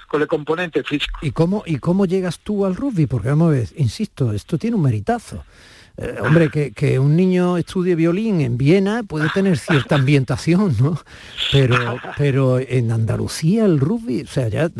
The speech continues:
Speaker 2: yo recordaba antes que son países como Irlanda, Escocia, etcétera, donde estamos más que acostumbrados a ver la potencia y la fuerza y, y la afición que tiene el rugby allí, ¿no? Pero aquí, ¿cómo se llega al rugby? ¿Cómo se elige el rugby?
Speaker 1: <laughs>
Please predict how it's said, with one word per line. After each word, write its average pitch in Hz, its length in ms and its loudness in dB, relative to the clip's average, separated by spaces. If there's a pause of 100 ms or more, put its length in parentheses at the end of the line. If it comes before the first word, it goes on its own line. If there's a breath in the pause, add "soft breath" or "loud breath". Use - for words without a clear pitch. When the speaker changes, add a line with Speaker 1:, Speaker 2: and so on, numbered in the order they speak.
Speaker 2:
yo 123 140 -2
recordaba 139 360 4
antes 151 220 0
que - 80 -2
son 143 200 0
países 143 320 0
como 135 200 0
Irlanda, 139 400 2
Escocia, 139 420 0
etcétera, 147 340 0
donde 139 160 2
estamos 131 280 2
más 131 200 4
que - 120 -2
acostumbrados 127 880 0
a 98 40 -8
ver 113 240 -4 (420 loud breath)
la 123 180 4
potencia 147 600 2
y - 20 4
la 123 100 2
fuerza 147 560 -2
y, 160 100 -12
y 127 320 -8
la 120 180 0
afición 151 560 0
que 123 100 -2
tiene 120 220 2
el 117 100 2
rugby 113 320 0
allí, 165 280 2
¿no? 139 180 2 (360 loud breath)
Pero 95 220 -2
aquí, 139 340 -2 (100)
¿cómo 131 200 0
se 135 140 0
llega 113 200 0
al 107 80 -2
rugby? 175 500 2
¿Cómo 135 220 2
se - 140 0
elige 127 260 2
el 113 120 2
rugby? 160 360 0 (640)
Speaker 1:
<laughs> - 180 0